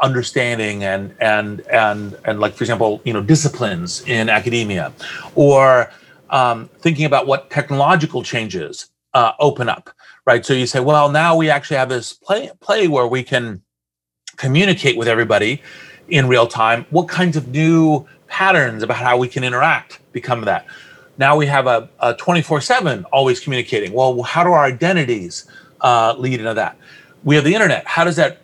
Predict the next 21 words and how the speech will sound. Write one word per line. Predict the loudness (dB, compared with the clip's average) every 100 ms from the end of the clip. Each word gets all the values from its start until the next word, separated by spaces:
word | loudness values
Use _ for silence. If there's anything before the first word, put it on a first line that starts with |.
| -12
how | -2 0
does | 2
that | 0 -2 -6
redo | -10 -4 -2 0 0 0
how | 2 0
we |
work? | 2 0 -2 -4
We | -2
have | 0 -2 -4 -20 -20 _ _
massive | -4 0 0 0 -2 -2
increases | -2 -2 -2 -2 -6
in | -6
data. | 0 0 2 0
Well, | 0 0
that | 0 -2
means | -4 -4 -4
we | -6
can | -6
create | -4 -2 0
A | 2
I, | 2 2 0 -4